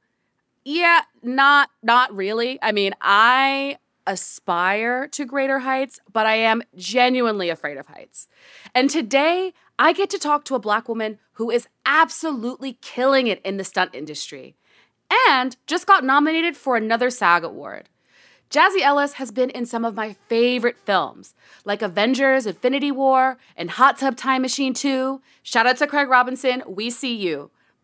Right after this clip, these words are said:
And television shows like Watchmen, Black Lightning,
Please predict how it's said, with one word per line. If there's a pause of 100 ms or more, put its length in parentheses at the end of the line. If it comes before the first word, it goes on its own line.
And
television
shows
like
Watchmen, (260)
Black
Lightning,